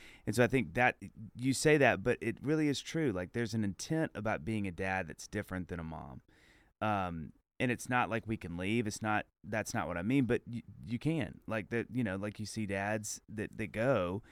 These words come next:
And so I think that's what's so beautiful about having guys like y'all on and you saying what you said is 'cause it's true. There's a, there's a different intent to it.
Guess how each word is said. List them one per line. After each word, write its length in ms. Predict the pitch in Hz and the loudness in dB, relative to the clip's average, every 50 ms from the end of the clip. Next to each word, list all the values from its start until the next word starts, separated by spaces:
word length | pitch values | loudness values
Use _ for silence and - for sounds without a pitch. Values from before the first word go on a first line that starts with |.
| - - - - - - | -20 -20 -20 -12 -6 0
And 80 | 131 | 4
so 60 | 123 143 | 6 6
I 20 | |
think 200 | 135 147 143 117 | 6 6 4 4
that's 240 | 110 135 147 151 - | 6 6 6 6 4
what's 120 | - - - | 0 0 2
so 120 | 135 113 | 0 2
beautiful 340 | 92 107 113 117 110 - 104 | 2 2 0 0 0 -2 -2
about 200 | 87 90 87 92 | -2 -2 -2 -2
having 240 | 104 104 98 95 92 | -2 -4 -4 -2 -4
guys 180 | 92 92 85 | -4 -4 -4
like 140 | 87 87 - | -6 -8 -8
y'all 200 | 95 90 90 90 | -8 -8 -6 -6
on 160 | 95 98 95 | -4 -4 -4
and 140 | 90 90 90 | -4 -2 -4
you 80 | 98 95 | -4 -4
saying 380 | - - 104 95 90 87 73 - | -4 -4 -4 -4 -4 -6 -8 -8
what 160 | - 85 - | -10 -10 -10
you 60 | - | -10
said 260 | - - - 135 131 110 | -8 -4 -2 0 0 0
is 100 | 95 - | -2 -6
'cause 180 | - 120 113 | -8 -10 -8
it's 120 | 110 - - | -8 -10 -10
true. 300 | - - 185 175 135 101 | -4 0 2 2 4 4
There's 220 | 87 104 98 101 | 2 0 -2 -2
a, 80 | 101 - - | -6 -6 -6
there's 180 | 110 113 104 | -6 -4 -4
a 40 | 104 | -4
different 440 | 98 90 113 131 131 - 139 117 - | -4 -2 -2 -4 -2 -2 -2 -4 -2
intent 460 | - 101 92 - - 110 92 - - - | -4 -6 -8 -8 -8 -8 -8 -8 -10 -12
to 160 | - 92 76 | -12 -10 -10
it. 140 | 76 71 | -10 -10